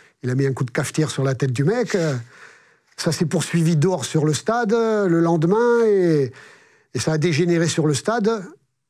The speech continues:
Et au final, on s'est retrouvé à, à descendre, euh, dans la promenade de l'après-midi, euh, de descendre, alors qu'il y avait toujours vingt personnes sur le stade, on,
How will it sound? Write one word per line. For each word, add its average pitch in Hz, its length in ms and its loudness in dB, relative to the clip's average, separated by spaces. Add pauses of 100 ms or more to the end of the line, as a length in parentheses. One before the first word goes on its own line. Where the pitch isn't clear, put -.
(260)
Et 156 120 0
au 160 220 0
final, 196 380 -2
on 165 80 0
s'est 160 140 -2
retrouvé 156 500 -2
à, 139 240 -2 (1000)
à 147 120 -4
descendre, 147 460 -2
euh, 117 640 -4
dans 127 140 -4
la 143 100 -2
promenade 156 340 -2
de 151 80 0
l'après-midi, 151 680 0
euh, 147 280 0
de 123 140 -2
descendre, 147 480 -2
alors 135 320 -2
qu'il 143 120 -2
y - 20 -2
avait 127 80 0
toujours 135 260 -4
vingt 143 160 -2
personnes 135 380 -4
sur 127 140 -6
le 135 80 -2
stade, 190 280 -4
on, 135 60 -2